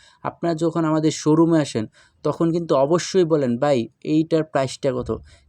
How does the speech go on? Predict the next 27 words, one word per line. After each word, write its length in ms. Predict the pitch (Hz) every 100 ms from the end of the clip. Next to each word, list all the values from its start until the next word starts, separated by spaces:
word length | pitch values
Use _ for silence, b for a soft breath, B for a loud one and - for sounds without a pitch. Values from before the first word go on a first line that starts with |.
| _
ঠিক 180 | 104 95 -
সেরকমইভাবে 840 | - - 147 160 170 165 170 175 180 -
স্ক্রিনশট 520 | - - 170 - 170 151
দিয়ে 200 | 185 226 - b b -
আমাদেরকে 460 | 135 143 147 143 151
বলবেন, 380 | 156 160 180
"ভাই 160 | 139 131
প্রাইসটা 440 | - 131 127 - 160
কত?" 200 | 165 185
আমরা 240 | 139 127
আপনাদের 280 | 117 131 127
প্রাইসটা 340 | 123 123 - 180
জানিয়ে 280 | 160 147 123
দেবো। 160 | 120
আপনার 280 | 117 - 165 160
পছন্দ 360 | 185 - 202
হলে 200 | 202 185 180 b b -
আপনি 220 | 139 151
আমার 200 | 139 135
কাছ 140 | 127 120
থেকে 180 | - 117
কিনবেন, 180 | 113
কারণ 200 | 117 127
আপনি 200 | 127 - 147
নগদ 300 | 147 170 175
টাকাতে 260 | 175 165 165
কাপড় 320 | 151 147 151